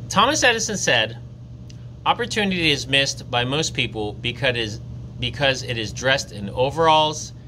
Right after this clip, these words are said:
and it looks like work." Let me say that again. "Opportunity is missed by most people because it's dressed in overalls and it looks like work." If you're working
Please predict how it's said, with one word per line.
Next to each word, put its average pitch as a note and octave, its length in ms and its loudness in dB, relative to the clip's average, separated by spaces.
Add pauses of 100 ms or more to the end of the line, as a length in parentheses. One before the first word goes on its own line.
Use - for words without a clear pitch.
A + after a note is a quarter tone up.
(400)
and A2+ 140 -4
it G#2 60 -4
looks G#2 280 -8
like G2 220 -8
work." - 320 -8 (1300)
Let G2 100 -6
me G2 60 -4
say G#2+ 180 0
that G#2+ 140 2
again. G#2+ 300 0
"Opportunity D#3 720 2
is B2+ 160 -2
missed C#3 360 0 (720)
by A#2 240 4
most C3+ 480 0
people A#2+ 420 0 (120)
because A#2 640 -2 (360)
it's A#2+ 240 -4
dressed C3 420 2
in A2 240 -6
overalls B2 840 2 (360)
and A#2 180 -2
it A2+ 140 -6
looks A#2+ 320 -4
like G#2 260 -2
work." G#2 300 -2 (1800)
If C3+ 220 -2
you're F3+ 160 4
working E3 580 2